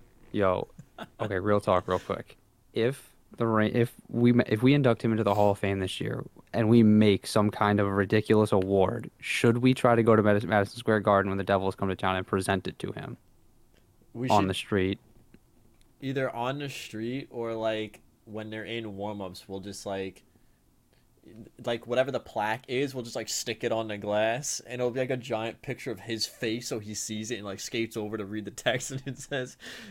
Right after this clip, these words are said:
Speaker 2: "Congrats on your," on,
Speaker 1: What if
Speaker 2: um,
Speaker 1: we just, what if we just, it just says,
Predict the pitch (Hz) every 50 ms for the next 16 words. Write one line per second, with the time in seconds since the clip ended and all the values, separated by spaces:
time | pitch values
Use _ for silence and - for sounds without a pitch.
0 | - - _ _ - 151 143 131 135 127 - 143 135 156 139 135 135 - - 139
1 | 135 123 120 120 - - - - - - - - - - 127 120 120 110 - 110
2 | 117 160 151 165 185 190 220 240 247 214 226 233 220 185 156 139 131 131 139 175
3 | 180 - 220 208 185 196 196 190 - - - - 131 120 131 135 135 - - 117
4 | 113 113 117 131 135 131